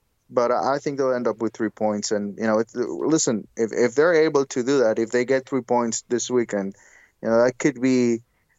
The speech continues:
I, I know we, we have had a couple of, um,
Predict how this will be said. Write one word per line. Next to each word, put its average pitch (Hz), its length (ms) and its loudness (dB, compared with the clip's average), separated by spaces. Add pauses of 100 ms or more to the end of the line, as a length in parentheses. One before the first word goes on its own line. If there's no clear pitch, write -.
I, 110 300 0
I - 20 0
know 151 200 0
we, 147 240 0
we 143 180 -2
have 135 120 -2
had 135 280 0
a 127 60 -2
couple 123 560 -2
of, - 240 -12 (280)
um, 110 280 -4